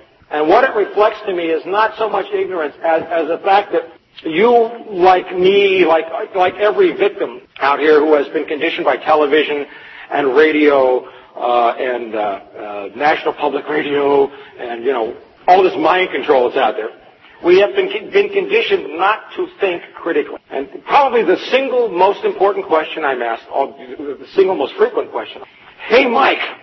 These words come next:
now you can subs-, you can fill in the blank anything you want to. "What if the aliens come tomorrow with this whole great new technology? We'll be saved." Okay. Um, or what about hydrogen?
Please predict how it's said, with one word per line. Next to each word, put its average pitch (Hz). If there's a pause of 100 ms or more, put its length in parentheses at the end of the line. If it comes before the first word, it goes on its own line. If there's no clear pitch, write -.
(400)
now 151
you 160
can 165
subs-, -
you 180
can 160
fill 196
in 185
the 156
blank 139
anything 127
you 110
want 104
to. - (320)
"What -
if -
the -
aliens 240
come 202
tomorrow 175
with 139
this 143
whole 220
great 196
new 175
technology? 165 (360)
We'll 185
be 190
saved." 208 (380)
Okay. - (640)
Um, 117 (480)
or 170 (400)
what -
about 262
hydrogen? 247